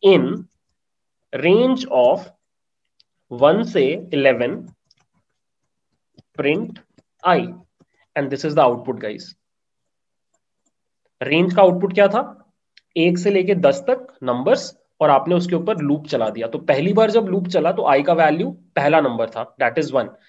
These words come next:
फिर दूसरी बार जब loop चला तो i का value दूसरा number था, which was two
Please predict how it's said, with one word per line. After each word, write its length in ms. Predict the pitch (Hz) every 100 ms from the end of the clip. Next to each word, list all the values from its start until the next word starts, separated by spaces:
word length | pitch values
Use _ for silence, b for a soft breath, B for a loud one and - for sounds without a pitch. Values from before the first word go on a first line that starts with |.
| b b
फिर 160 | 196 185
दूसरी 300 | 185 180 226
बार 140 | 233
जब 160 | 233 202
loop 160 | 214
चला 220 | 214 202
तो 200 | 226 - 147
i 180 | 147 147
का 60 |
value 300 | 175 165 175
दूसरा 360 | 160 185 180 208
number 280 | 151 127 120
था, 360 | 151 - _ _ 143
which 160 | 143 139
was 180 | - -
two 180 | 165